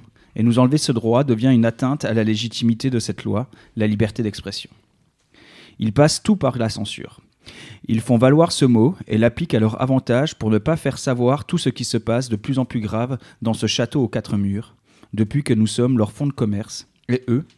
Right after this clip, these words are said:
les artisans de tous leurs actes les plus sordides qui soient. Et ils ne sont pas punis ni quoi que ce soit. La censure du courrier, des magazines relatant les faits comme ceux-là d'ici-bas, je ne vois pas le mal d'informer ceux qui s'y intéressent,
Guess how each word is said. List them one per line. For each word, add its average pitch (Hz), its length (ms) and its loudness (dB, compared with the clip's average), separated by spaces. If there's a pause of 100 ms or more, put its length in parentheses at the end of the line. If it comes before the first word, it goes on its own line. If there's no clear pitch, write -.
(440)
les 107 180 2
artisans 151 420 0
de 120 80 2
tous 147 200 -4
leurs 131 240 -2
actes 139 220 -4
les 104 140 -2
plus 104 180 -6
sordides 139 640 -2 (280)
qui 110 100 -8
soient. - 280 -10 (1500)
Et 123 180 2 (240)
ils 113 140 2
ne 113 80 6
sont 143 180 -2
pas 143 140 0
punis 113 420 0
ni 107 120 0
quoi 110 160 -4
que - 60 -14
ce 110 120 -6
soit. - 280 -8 (500)
La 107 100 0
censure 151 340 2
du 156 80 6
courrier, 123 400 4
des 117 120 2
magazines 117 520 4
relatant 120 520 0
les 110 140 0
faits 120 220 -4
comme 107 160 -4
ceux-là 110 300 -2
d'ici-bas, 110 560 -4 (320)
je - 120 -2
ne 117 40 4
vois 127 140 4
pas 180 100 0
le 170 60 0
mal 139 200 2
d'informer 107 560 -2
ceux - 200 -4
qui 107 340 -4
s'y - 180 -6
intéressent, 107 600 -4